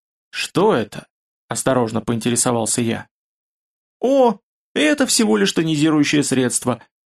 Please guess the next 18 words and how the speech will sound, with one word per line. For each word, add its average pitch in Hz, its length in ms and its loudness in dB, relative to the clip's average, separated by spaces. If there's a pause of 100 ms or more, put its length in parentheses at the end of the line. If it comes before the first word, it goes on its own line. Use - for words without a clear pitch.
(140)
То, 180 240 0
что 165 220 0
нужно 139 420 0
ослабленному 127 640 0
организму 131 640 -2
для 269 200 2
общего 233 360 2
укрепления. 190 720 -2 (440)
Я, 147 220 0
собственно, 156 640 -2
за 151 180 -2
этим 151 280 -2
к 127 100 -10
вам 139 220 -2
и - 20 -2
шёл. 113 340 -4 (320)
Берите, 226 440 2
берите, 180 500 0